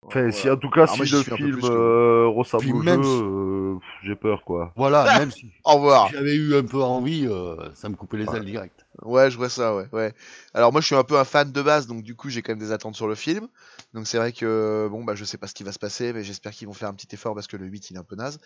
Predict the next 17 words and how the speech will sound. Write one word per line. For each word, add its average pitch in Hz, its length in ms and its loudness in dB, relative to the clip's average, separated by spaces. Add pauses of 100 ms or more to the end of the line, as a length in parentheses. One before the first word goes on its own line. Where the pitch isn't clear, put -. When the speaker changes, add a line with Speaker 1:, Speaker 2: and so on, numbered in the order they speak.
(440)
Speaker 2:
Euh, 113 720 2
on 110 80 2
va 110 120 -4
vite 117 240 -14
passer 131 260 -6
là-dessus 117 300 -8
parce 107 160 -14
que - 140 -20
du 92 100 -20
coup, 113 300 -16
euh, 92 320 -14 (600)
en - 40 -20
fait, 101 160 -14
ça 95 100 -18
nous 92 140 -16
intéresse 92 320 -14
moyennement. 107 400 -10